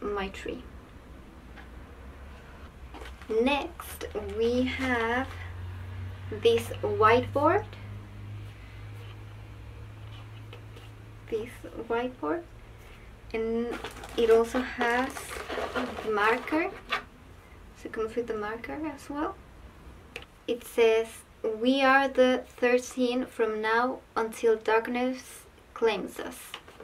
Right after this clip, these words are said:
So that's what it says. And this is inspired by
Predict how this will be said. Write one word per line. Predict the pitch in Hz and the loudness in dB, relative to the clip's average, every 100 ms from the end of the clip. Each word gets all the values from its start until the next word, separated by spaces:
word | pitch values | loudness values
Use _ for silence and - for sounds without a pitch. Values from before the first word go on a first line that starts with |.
| - - - - - - - - | -20 -20 -20 -20 -20 -20 -18 -12
So | - | -10
that's | - - | -10 -8
what | - - | -4 -2
it | - - | -4 -6
says. | - - - - - - - | -10 -12 -20 -20 -20 -12 0
And | 233 240 277 302 - - - - - - - - - | 2 2 0 -2 -6 -18 -20 -20 -20 -20 -20 -20 0
this | 233 233 254 | 0 0 -4
is | 247 | -4
inspired | 233 220 220 - - 220 226 233 233 - 202 | -4 -6 -8 -2 2 8 8 8 4 -2 -4
by | 190 233 240 247 277 | 4 4 4 0 -2